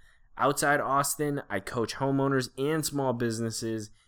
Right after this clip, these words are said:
You can learn more about that at energy project advisors dot com.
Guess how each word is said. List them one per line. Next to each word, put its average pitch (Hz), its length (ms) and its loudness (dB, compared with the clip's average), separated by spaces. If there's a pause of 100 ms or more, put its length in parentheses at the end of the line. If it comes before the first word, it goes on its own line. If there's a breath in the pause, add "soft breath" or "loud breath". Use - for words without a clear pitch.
(140)
You 101 80 -12
can 104 100 2
learn 151 180 4
more 143 160 4
about 123 240 4
that 113 180 4
at 98 120 0
energy 107 320 -4
project 95 420 -4
advisors 92 500 0
dot - 380 -8
com. 113 460 2